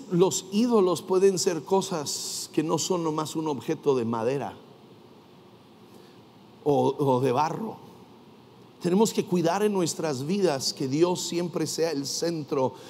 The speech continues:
que Dios sea al que amamos, al que adoramos. No, no es, ah, no.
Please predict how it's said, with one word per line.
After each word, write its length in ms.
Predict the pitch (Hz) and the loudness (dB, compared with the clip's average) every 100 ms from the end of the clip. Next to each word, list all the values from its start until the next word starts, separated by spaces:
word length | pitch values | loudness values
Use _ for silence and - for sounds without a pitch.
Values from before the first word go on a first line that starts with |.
| - - | -18 0
que 140 | 151 | 4
Dios 320 | 131 156 160 | 6 4 4
sea 680 | - - 156 143 120 107 - - - - - - - - - - - - - - - - | 0 0 0 2 0 -2 -8 -18 -20 -20 -20 -20 -20 -20 -20 -20 -20 -20 -20 -20 -16 -2
al 160 | 135 | -2
que 100 | 131 | 0
amamos, 580 | 123 113 135 151 151 127 | -2 -2 -2 -2 -2 -4
al 120 | 120 | -8
que 120 | 104 131 | -8 -6
adoramos. 920 | 117 117 131 131 120 - - - - - - - - - - - - - - | -4 -4 -4 -6 -8 -12 -18 -18 -20 -20 -20 -20 -20 -20 -20 -20 -20 -20 -10
No, 160 | 156 175 | 0 2
no 240 | 165 175 | 4 2
es, 680 | 175 190 185 - - - - - - - - - | 4 4 2 -2 -4 -6 -10 -16 -20 -20 -20 -8
ah, 140 | 139 | -4
no. 220 | 165 165 | 0 0